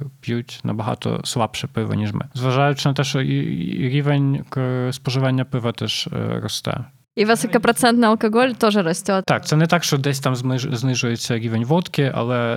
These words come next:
Speaker 1: зв-, з-, повищується рівень, е, пива. Ні, ми просто п'ємо більше всього, е, і то не припиняючи. Тобто рівень,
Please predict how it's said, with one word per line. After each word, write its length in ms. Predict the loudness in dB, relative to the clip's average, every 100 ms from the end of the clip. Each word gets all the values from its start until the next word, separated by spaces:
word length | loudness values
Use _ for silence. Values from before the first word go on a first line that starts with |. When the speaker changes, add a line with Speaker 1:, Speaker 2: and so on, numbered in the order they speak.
| -4
Speaker 1:
зв-, 320 | -4 -4 -4
з-, 120 | -6
повищується 760 | -4 -4 -4 -6 -6 -6 -6 -6
рівень, 540 | -4 -4 -4 -2 -4 -6 -14 -16 -6
е, 180 | -4 -4
пива. 300 | -4 -4 -2 -2
Ні, 160 | -2
ми 180 | 0 0
просто 400 | -2 -2 0 0
п'ємо 340 | 0 0 0
більше 360 | 0 0 -2 -2
всього, 380 | -2 -2 0 0 -4 -20 -20 _ -6
е, 840 | -4 -2 -2 -2 -4 -4 -4 -4 -6 -10 -14 _ _ -12
і 80 |
то 440 | -4 -2 0 -2 -4
не 220 | -6 -6
припиняючи. 760 | -4 -6 -2 0 0 -2 -4 -6
Тобто 360 | -6 -4 -4
рівень, 580 | -2 0 0 0 0 -4